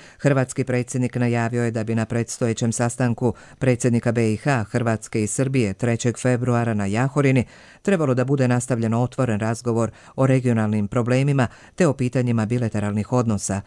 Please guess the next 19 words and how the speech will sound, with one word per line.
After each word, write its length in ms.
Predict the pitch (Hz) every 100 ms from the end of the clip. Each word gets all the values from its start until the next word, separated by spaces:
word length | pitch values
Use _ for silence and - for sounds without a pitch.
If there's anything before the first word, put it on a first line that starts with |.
| - -
Josipović 600 | 143 131 127 127 123 131
je 100 | 120
za 240 | 120 113
Sarajevske 540 | - 123 120 107 - 120
dane 320 | 117 113 110
istakao 480 | - 135 131 120 107 - -
da 140 | 139 139
pitanje 440 | 127 131 127 120
formiranja 560 | - 123 120 123 120 117
hrvatskog 580 | 127 120 113 - 120
entiteta 540 | 120 113 113 117 117 117
u 60 |
B 200 | 110 117
I 60 | 104
H 240 | - 139
nije 220 | 117 117 113
pitanje 420 | 107 107 117 120
za 200 | 123 123
njega, 260 | 131 135